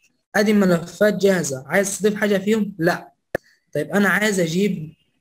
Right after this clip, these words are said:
ملف من الجهاز، هقول له prowess ذيس بي سي، واختار الملف اللي أنا عايز أعمل له استعراض أو أضيفه وأقول له insert. أدي اتضاف معايا، اتضاف معايا.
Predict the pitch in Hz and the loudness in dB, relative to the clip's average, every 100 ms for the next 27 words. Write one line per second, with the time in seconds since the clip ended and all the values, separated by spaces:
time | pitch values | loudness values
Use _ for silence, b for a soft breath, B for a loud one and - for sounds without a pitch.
0 | _ _ _ - 151 160 262 - - 175 | _ _ _ -6 0 2 0 -4 -6 -4
1 | 170 156 160 170 180 175 - 135 170 190 | -4 -4 -2 0 2 0 -2 0 2 4
2 | 180 175 _ _ _ _ _ - 185 214 | 2 -2 _ _ _ _ _ 0 2 4
3 | 226 226 - - - _ - 185 202 170 | 2 2 0 -2 -6 _ -4 0 0 0
4 | 185 180 202 180 - - _ _ _ _ | -2 -2 -2 -4 -6 -16 _ _ _ _
5 | _ _ _ _ _ _ _ _ 151 151 | _ _ _ _ _ _ _ _ 0 0
6 | - - 226 262 262 220 190 190 247 - | -2 -2 2 4 2 2 2 2 0 -4
7 | - 180 185 220 190 175 220 233 214 180 | -4 0 2 2 0 0 0 0 0 -2
8 | 165 180 208 190 156 - 147 180 180 160 | 0 0 2 0 -2 -2 0 2 0 0
9 | 143 143 214 220 254 185 160 190 196 175 | 0 0 0 0 2 2 2 2 2 2
10 | 156 139 196 175 - - _ _ _ _ | 0 -2 0 -2 -4 -18 _ _ _ _
11 | - _ - - 175 180 180 175 170 165 | -20 _ -20 -6 0 2 2 0 -2 -2
12 | 147 123 113 110 - - - _ _ _ | -2 -2 -4 -12 -20 -20 -20 _ _ _
13 | _ _ - - 160 175 180 160 143 147 | _ _ -16 -2 2 4 2 -2 -2 -2
14 | 120 | -4